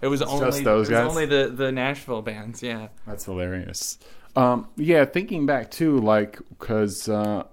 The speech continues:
Speaker 2: when you guys first opened, or in that, that two thousand seven time was when I started working. I was the talent buyer at the Knitting Factory on Leonard Street when it was still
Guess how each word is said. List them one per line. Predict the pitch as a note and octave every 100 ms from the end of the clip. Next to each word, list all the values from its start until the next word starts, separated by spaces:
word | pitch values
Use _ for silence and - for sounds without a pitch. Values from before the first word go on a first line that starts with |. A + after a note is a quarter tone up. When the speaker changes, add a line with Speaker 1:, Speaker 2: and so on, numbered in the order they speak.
| _
Speaker 2:
when | A#2 G#2+ A#2+ C3
you | C#3+
guys | C#3
first | - B2+ -
opened, | A2+ C#3+ A2+ G#2 G#2 G#2+ G#2+ - _ -
or | A2+
in | A2+
that, | A#2+ G2 A2
that | A2 G#2+ - - -
two | - B2
thousand | A#2+ G#2+ F#2+
seven | - A2+ G#2+ F#2
time | - B2+ A#2
was | G2+ F#2
when | G2
I |
started | G#2+ A2+ G#2 F#2+
working. | G2+ G2 G#2+ G2+
I | G2+
was | G#2
the | G2+
talent | F#2+ A2+ A2+ G#2
buyer | G2+
at | F#2+
the | G2+ F#2+
Knitting | G#2+ G#2+ G2+
Factory | F#2 - G2 F2+ - - - - - _
on | G#2 G2
Leonard | G#2 A2 G2
Street | - F#2 D2+ -
when | F#2+
it | F#2
was | F2+
still | - G#2 G2+ G2 F#2+